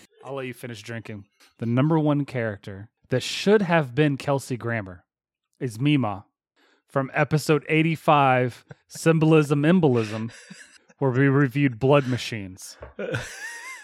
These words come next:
Speaker 1: If anyone doesn't know what Blood Machines is, you should watch it.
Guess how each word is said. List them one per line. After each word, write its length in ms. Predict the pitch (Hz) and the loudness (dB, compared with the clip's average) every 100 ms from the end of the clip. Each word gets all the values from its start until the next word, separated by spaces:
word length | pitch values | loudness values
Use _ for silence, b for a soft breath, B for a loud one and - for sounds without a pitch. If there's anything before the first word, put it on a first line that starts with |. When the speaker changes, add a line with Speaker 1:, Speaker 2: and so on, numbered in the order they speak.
| - | -10
Speaker 1:
If 160 | 120 131 | -6 -2
anyone 480 | 143 185 208 220 214 | 2 4 6 6 4
doesn't 340 | 208 196 180 | 2 2 0
know 140 | 196 202 | 4 4
what 160 | 190 | 4
Blood 260 | 180 220 208 | 2 2 4
Machines 500 | 175 - 143 127 110 | 0 0 -2 -2 -2
is, 300 | 117 113 127 | -4 -4 -6
you 80 | 123 | -8
should 220 | - 123 | -6 -4
watch 380 | 151 185 180 - | 2 2 2 -6
it. 160 | 104 | -10